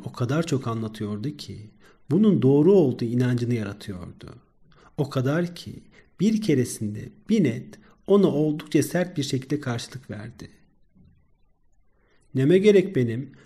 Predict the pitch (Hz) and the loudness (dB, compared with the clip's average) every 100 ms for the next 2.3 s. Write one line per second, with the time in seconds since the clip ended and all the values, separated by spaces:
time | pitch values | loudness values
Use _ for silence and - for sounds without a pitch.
0 | _ 131 147 165 190 202 190 160 160 147 | _ -2 2 4 6 4 4 4 4 4
1 | 147 143 143 143 127 165 135 123 123 175 | 4 2 0 0 4 4 4 2 2 2
2 | 208 113 | 2 0